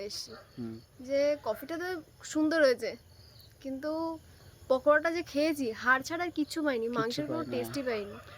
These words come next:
Speaker 2: প্লাস মনে হচ্ছে যে, আহ, এরকম টাইপের পকোড়া হয় না।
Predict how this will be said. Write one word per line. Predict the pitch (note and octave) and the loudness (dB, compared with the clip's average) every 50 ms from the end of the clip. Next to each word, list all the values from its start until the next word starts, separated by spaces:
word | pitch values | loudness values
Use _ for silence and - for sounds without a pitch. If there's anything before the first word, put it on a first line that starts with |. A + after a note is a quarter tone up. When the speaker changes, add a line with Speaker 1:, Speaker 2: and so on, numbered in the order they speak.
| - - - - | -20 -20 -6 0
Speaker 2:
প্লাস | - D#3 F3 F#3 F3 - D#3+ | 4 6 6 4 4 2 0
মনে | D#3 D#3+ E3 F3 | 2 4 4 4
হচ্ছে | F#3 F3+ - - F#3 F3+ | 2 2 0 -4 -4 -2
যে, | F#3+ G3 G3 G3 G3 F3+ D#3+ D3 | 0 2 4 4 6 4 4 2
আহ, | D3+ - - - - - F3 C#3+ C#3+ C#3+ C#3+ C#3 - | 0 -4 -10 -20 -8 -2 0 2 4 4 4 2 2
এরকম | E3 E3 F3+ F3 G3 F#3+ E3+ | 4 2 2 2 2 0 2
টাইপের | G3+ G3 F#3+ G3 F#3+ E3+ | 2 2 2 0 -2 -2
পকোড়া | - E3+ D#3 D#3+ F#3 F#3 F#3 E3 | 0 0 0 2 4 4 4 4
হয় | C#3 - - D3 D#3+ E3+ D3+ | 2 0 0 2 4 4 4
না। | B2+ A#2 G#2+ G#2 | 2 -2 -6 -10